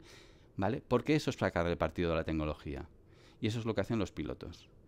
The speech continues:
En esta, en esta era digital lo que tenemos es que formar pilotos. Tenemos que fer-, formar gente que conozca los nuevos modelos de negocios digitales,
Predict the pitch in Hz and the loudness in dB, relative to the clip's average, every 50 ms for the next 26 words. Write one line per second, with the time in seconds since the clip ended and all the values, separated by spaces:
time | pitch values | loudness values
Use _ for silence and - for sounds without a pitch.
0 | - - - - - - - - - - - - 131 131 135 139 - - 156 156 | -20 -20 -20 -20 -20 -20 -20 -20 -20 -10 -2 2 4 6 6 6 6 6 8 8
1 | 147 143 127 104 92 - - - 101 101 104 113 127 127 - 151 156 156 151 151 | 8 8 6 6 4 2 0 2 4 4 6 4 4 2 2 2 4 4 4 4
2 | 151 139 - 131 117 131 139 147 127 120 - 117 107 - 110 113 120 131 139 - | 2 2 0 0 2 2 4 4 4 2 2 0 0 2 2 4 4 2 2 0
3 | - 127 117 - - 113 - 113 107 104 107 110 110 - - 85 78 76 73 - | -2 -4 -4 -4 -4 -4 -2 0 0 2 2 2 2 0 -2 -2 0 0 -2 -2
4 | 67 67 - - 101 104 110 117 - 131 123 - 135 135 - - - - - 127 | -4 -6 -4 -2 -2 -2 -2 -2 -2 -4 -4 -4 -6 -8 -8 -10 -8 -6 -4 -2
5 | 131 135 131 - 143 143 147 143 - 185 185 - - - - - - 120 - - | 0 0 0 2 2 2 2 2 0 -2 -2 -4 -14 -20 -8 -2 -2 0 2 6
6 | 110 127 147 139 - 131 113 107 101 107 123 139 156 165 156 - 147 143 139 139 | 6 6 6 6 6 4 4 4 6 6 6 6 6 4 4 2 2 2 4 2
7 | 135 127 - 127 123 123 123 120 - 127 120 113 - 123 117 - 135 147 147 156 | 2 0 2 0 0 2 0 0 0 -2 -2 -2 -2 -2 0 0 0 0 0 -2
8 | 147 - | -4 -6